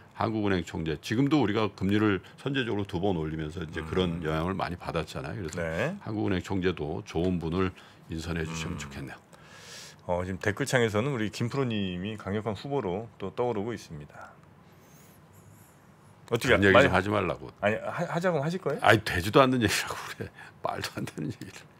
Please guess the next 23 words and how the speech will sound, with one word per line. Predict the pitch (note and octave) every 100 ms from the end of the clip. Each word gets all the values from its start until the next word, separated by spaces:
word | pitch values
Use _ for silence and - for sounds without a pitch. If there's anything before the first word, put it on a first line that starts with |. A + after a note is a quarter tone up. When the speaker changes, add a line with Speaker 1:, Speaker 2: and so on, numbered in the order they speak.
| -
Speaker 2:
아니, | D3+
왜요? | D#3+ F3+ F3+ F#3 G#2 G2 - -
<laughs> | -
한국은행. | - - - - -
Speaker 1:
그 | - F2+
한국은행 | E2 B2+ D3+ D#3 C#3
총재가 | A2+ A2 G2 G2+ C3 B2+
Speaker 2:
네. | F2 D#2 C2 - - - - -
Speaker 1:
방송 | - G#2 A#2 C3+ B2+
진행하고 | G#2+ A2+ G#2+ G2+ G#2
말 | E2 D#2+ G2
좀 | C3+ A2+
한다고 | A2+ A2+ G#2 F#2+
되는 | F2+ F#2+
자리가 | E2 D#2 D#2+ G2+
아니에요. | G2+ A#2+ C3 G#2 D#2 F2+ G2 D2+ C#2 D2+
Speaker 2:
아, | D2+ D#2
뭐, | D2 F2+ D2+
뭐 | F2 B2
해야 | C3
Speaker 1:
이거 | A2
Speaker 2:
되는 | B2 E2+
Speaker 1:
얼마나 | A#2 E3 F#3